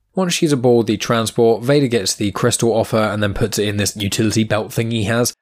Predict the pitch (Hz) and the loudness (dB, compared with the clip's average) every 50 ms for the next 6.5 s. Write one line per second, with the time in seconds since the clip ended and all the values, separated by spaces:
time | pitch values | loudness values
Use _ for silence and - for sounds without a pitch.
0 | _ - - 117 113 110 110 110 110 110 - _ _ - - - 113 110 110 110 | _ -6 -4 -2 0 0 0 0 -2 -4 -8 _ _ -10 -4 0 0 0 0 0
1 | 117 117 120 117 120 120 107 107 104 101 104 98 - - 107 107 113 110 104 95 | 0 -2 -2 -2 -2 -2 -2 -2 -2 -2 -2 -2 -2 -2 -2 0 0 0 0 0
2 | 90 - - - - - - - - _ - 135 135 160 175 170 - - 170 151 | -2 -6 -8 -12 -18 -20 -20 -20 -14 _ -2 0 2 2 0 0 0 -2 -2 -2
3 | - - - 139 127 117 - - - - - - - 151 147 139 135 127 123 - | -2 -2 -2 -2 -2 -2 -4 -4 -6 -8 -4 -2 2 4 4 4 4 4 2 0
4 | - _ - 139 120 120 - 120 110 - - 113 110 107 104 107 107 - 104 101 | -2 _ -8 -2 -2 -2 0 0 -2 -2 -2 -2 0 0 0 0 0 -2 0 2
5 | 104 113 123 - _ _ _ - 117 123 120 107 92 90 104 107 110 117 98 - | 2 2 2 0 _ _ _ -4 -2 0 0 0 -2 -2 0 0 0 0 0 -2
6 | 107 95 - 117 117 98 - - - | -2 0 0 0 0 0 -2 -8 -10